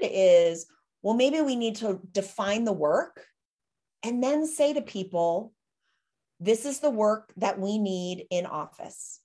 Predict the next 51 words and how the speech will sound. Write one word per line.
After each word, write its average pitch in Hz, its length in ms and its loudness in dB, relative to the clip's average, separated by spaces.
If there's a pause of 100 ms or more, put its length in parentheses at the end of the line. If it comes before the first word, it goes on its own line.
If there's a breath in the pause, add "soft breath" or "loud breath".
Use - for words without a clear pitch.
(420 soft breath)
This 208 340 0
is 240 160 -6
the 269 100 2
work 180 440 0
that 185 120 -4
can 190 120 -10
happen 165 560 -10 (580)
virtually. 170 560 -2 (760 soft breath)
And 220 120 2
if 220 120 -2
you 269 180 2
want 285 520 0
this 226 220 0
type 254 240 -8
of 240 80 -12
work, 202 340 -4 (460)
then 214 240 0
that 226 160 -4
means 226 240 -2
you 208 80 -4
come 196 260 -8
to 190 120 -12
the 170 120 -6
office. - 640 -10 (520 loud breath)
And 214 120 4
if 220 140 -4
you 240 100 0
don't 262 260 4
want 311 220 2
that 311 160 -2
type 302 240 -4
of 285 100 -4
work 285 280 2
and 233 160 -4
you 208 80 -4
wanna 208 280 -2
stay 226 220 -8
in 214 80 -4
the 196 60 -2
virtual 202 500 -2
world, 285 280 2
this 214 180 -6
is 214 160 -12
the 220 80 -14
type 202 320 -8
of 185 100 -8
work 180 300 -6
you 175 80 -12
can 175 200 -12
do 170 160 -10
there.'" 165 420 -2